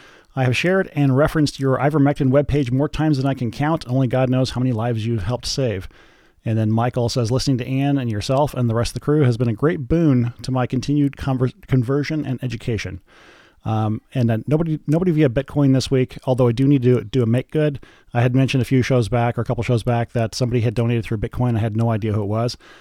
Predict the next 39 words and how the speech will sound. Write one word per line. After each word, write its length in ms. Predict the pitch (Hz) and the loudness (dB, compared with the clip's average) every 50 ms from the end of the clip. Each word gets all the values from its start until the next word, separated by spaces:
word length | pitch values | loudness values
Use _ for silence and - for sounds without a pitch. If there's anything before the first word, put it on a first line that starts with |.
| - _ - _ | -20 _ -8 _
It 120 | 135 131 131 | -4 -2 0
was 200 | 160 156 127 117 | 0 -2 0 0
Radioactive 500 | 135 156 151 151 151 147 - 151 123 117 | -2 0 0 0 0 0 0 -2 -2 -2
Rich. 300 | 160 147 - - - - - - _ | -2 -4 -4 -6 -10 -12 -16 -16 _
Um, 400 | - 120 113 113 110 107 101 95 - _ - | -4 -2 -2 0 0 -2 -4 -4 -8 _ -6
and 100 | 120 117 | -2 0
he 80 | 110 127 | 2 2
was 280 | 123 120 - - - - _ - | 2 0 -2 -6 -10 -14 _ -10
surprised 460 | - - - - 120 113 113 113 101 | -10 -8 -4 -2 0 0 0 0 -2
that 140 | 110 110 - - _ - - | -4 -6 -6 -10 _ -8 -6
his 160 | 127 107 - | -6 -2 -2
note 160 | 117 113 - | -4 -4 -4
didn't 180 | 123 117 - 101 | -6 -8 -4 -4
come 140 | 117 110 | -2 -2
through. 320 | 110 - 127 120 113 110 104 | -2 -2 0 0 0 0 -2
Yeah, 160 | 135 143 135 131 | -2 -2 0 2
notes 220 | 123 139 131 - | 2 2 0 0
don't 140 | - 139 123 | -4 -4 -4
get 140 | 110 123 110 | -2 -4 -4
attached 320 | - - 110 107 - - | -4 -4 -4 -4 -6 -8
to 60 | - | -10
Bitcoin 300 | 104 - - - 113 107 | -10 -10 -6 -4 -4 -2
donations. 460 | 104 104 98 95 95 - - 92 87 - | -2 -4 -4 -6 -6 -8 -8 -10 -8 -6
So 140 | - 107 | -4 -4
if 100 | 104 - | -4 -2
you 100 | - 113 | -2 0
wanna, 360 | 113 120 120 113 113 110 98 - - - - - - - - - _ - - - | 0 2 2 2 0 0 -2 -6 -12 -20 -20 -20 -20 -20 -20 -20 _ -20 -10 -6
uh, 100 | 117 110 | -4 -2
have 180 | 101 107 131 123 | 0 0 2 2
your 120 | 123 123 | 2 2
name 280 | 120 123 127 123 120 120 | 2 2 2 4 2 2
mentioned, 440 | 120 123 113 - 123 117 110 - - - - | 2 0 0 0 0 0 0 -2 -6 -14 -8
just 220 | 113 123 - - | -6 -6 -4 -2
email 240 | 120 120 113 113 113 | -2 -2 0 0 0
me 100 | 110 104 | 0 -2
separately 400 | 101 - 110 107 - 110 101 98 92 - - | -2 -4 -6 -6 -6 -8 -6 -6 -8 -8 -8
on 120 | - 110 104 | -6 -6 -6
that 120 | 104 90 | -6 -6
one. 180 | 95 98 104 | -8 -10 -12